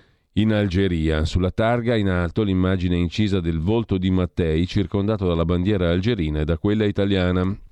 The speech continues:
"Personalità italiana", si legge nell'epigrafe, "amico della rivoluzione algerina,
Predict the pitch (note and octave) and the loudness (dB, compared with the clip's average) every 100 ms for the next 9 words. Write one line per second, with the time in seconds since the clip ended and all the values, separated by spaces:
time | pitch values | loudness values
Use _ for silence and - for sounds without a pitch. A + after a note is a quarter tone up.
0 | - - - A2+ - G#2 G2+ G2 F#2+ G#2+ | -20 -6 -2 -2 0 -2 0 0 0 0
1 | G#2 G2+ G2 F2+ E2+ A#2 - E2+ D#2+ D#2+ | 0 0 2 0 0 -2 -2 0 0 -2
2 | D2+ D#2+ - - E2 E2 D#2+ - D2+ C#2 | -2 -4 -4 -6 -2 0 0 -2 -6 -2
3 | D2+ F2 G2+ A2+ - F2+ G#2 A2 F#2 E2+ | -2 0 -2 -4 -2 0 0 0 -2 0
4 | D#2+ E2 D#2+ D#2+ D2+ G2 G2 F2 F2 E2 | 0 0 0 -2 -2 -2 0 0 0 0
5 | F2 D#2 C#2+ F#2+ | -2 -2 -2 -4